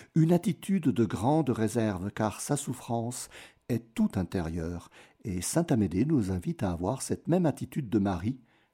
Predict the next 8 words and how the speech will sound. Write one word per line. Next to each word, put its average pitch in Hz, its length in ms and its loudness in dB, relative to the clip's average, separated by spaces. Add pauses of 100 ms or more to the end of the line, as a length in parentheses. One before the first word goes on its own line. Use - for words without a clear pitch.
(200)
en 90 120 -2
fortifiant - 600 -2
nos 104 280 2
âmes 107 300 2 (320)
par 120 220 0
une 113 200 4 (460)
humble 175 560 2
retenue 139 640 2